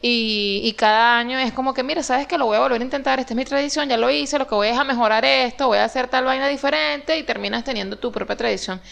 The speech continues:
en donde sea que te tocó estar. Bueno, express, ¿no?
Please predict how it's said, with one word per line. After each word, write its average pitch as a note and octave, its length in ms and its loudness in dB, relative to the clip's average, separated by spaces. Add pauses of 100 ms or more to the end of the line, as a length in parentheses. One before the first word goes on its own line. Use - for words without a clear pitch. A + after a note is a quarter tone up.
(220)
en G#3 160 -2
donde F#3 220 -4
sea F#3 260 -2
que A3 120 -2
te G3 120 -4
tocó E3+ 540 -2
estar. - 440 -6 (1200)
Bueno, F#4+ 180 -4 (720)
express, - 680 -6
¿no? A#3+ 240 -6